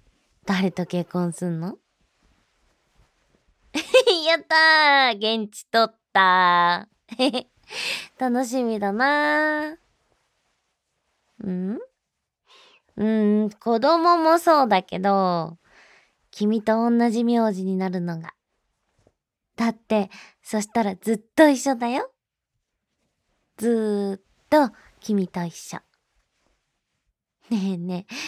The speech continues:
絶対可愛いよ、私たちの子供。だから気が早いって顔すんな。私約束したんだから。パパとママに、こっちでちゃんといい人見つけて自立するから帰りたいって。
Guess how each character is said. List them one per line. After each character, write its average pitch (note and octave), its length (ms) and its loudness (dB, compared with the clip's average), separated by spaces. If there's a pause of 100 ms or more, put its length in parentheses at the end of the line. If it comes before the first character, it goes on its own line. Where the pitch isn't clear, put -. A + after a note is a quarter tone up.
(200)
絶 A#3 240 0 (160)
対 C4+ 240 4
可 C#4+ 200 6
愛 D4+ 240 4
い A#3+ 40 2
よ、 A3 100 4
私 A3 320 6
た G#3+ 140 0
ち F#3+ 160 -8
の F#3+ 80 -2
子 F#3 140 -6
供。 F#3 300 -2 (1900)
だ A3+ 280 2
か E3+ 140 4
ら D#3 140 -2
気 E3+ 180 -10
が B3+ 180 6
早 D4 260 8
い A#3 40 6
っ - 60 -4
て D#3 100 -8
顔 D3 240 0
す C4+ 260 4
ん G#3+ 140 -2
な。 E3 340 2 (800)
私 G3+ 380 0
約 F#3 240 -4
束 A#3+ 240 0
し A3+ 100 -4
た A3+ 160 2
ん F#3+ 80 -4
だ D#3+ 80 -12
か - 140 -20
ら。 - 60 -20 (840)
パ G#3 140 -2
パ F3+ 160 -2
と E3 100 -10
マ E3+ 160 -6
マ D#3+ 120 -10
に、 E3+ 200 -4 (380)
こ B3+ 80 2
っ G#3+ 100 -4
ち B3 140 -2
で G#3+ 120 2
ち G#3+ 120 -4
ゃ B3+ 80 2
ん A#3+ 80 -4
と C4 100 2
い C4 160 2
い - 40 -4
人 G#3+ 180 -4
見 G3 120 0
つ - 80 -14
け G#3 120 -6
て G3+ 100 -4
自 F#3+ 160 -2
立 A#3 320 -2
す C4 140 0
る C4+ 140 2
か A3 100 2
ら F#3 140 2
帰 C4 280 6
り A#3+ 160 -2
た C#4 160 6
い C#4 160 2
っ A#3+ 40 -6
て。 - 280 -12